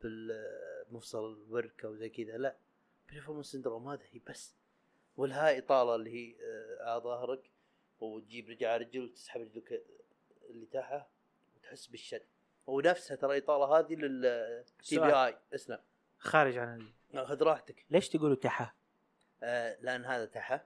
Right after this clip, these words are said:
Speaker 2: لا، لا، لا، لا. تحت. التاء فين راحت؟
Speaker 1: تحت؟
Speaker 2: أي.
Speaker 1: شوف.
Speaker 2: إي،
Speaker 1: نقول،
Speaker 2: فعليًا.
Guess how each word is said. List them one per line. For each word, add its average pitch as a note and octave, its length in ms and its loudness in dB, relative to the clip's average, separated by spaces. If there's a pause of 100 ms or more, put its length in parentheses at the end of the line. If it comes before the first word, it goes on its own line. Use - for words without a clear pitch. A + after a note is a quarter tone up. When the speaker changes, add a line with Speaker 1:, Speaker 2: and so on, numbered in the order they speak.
(580)
Speaker 2:
لا، D#3+ 180 4
لا، D3 100 0
لا، C3 200 -2
لا. A2 160 -12 (180)
تحت. - 260 -4 (320)
التاء - 520 6
فين E3+ 140 4
راحت؟ C3+ 340 4 (880)
Speaker 1:
تحت؟ D#3 440 0 (400)
Speaker 2:
أي. D3+ 260 2 (1700)
Speaker 1:
شوف. - 300 -10 (1040)
Speaker 2:
إي، D#3+ 40 -6
Speaker 1:
نقول، C#3+ 120 -8
Speaker 2:
فعليًا. B2 320 -2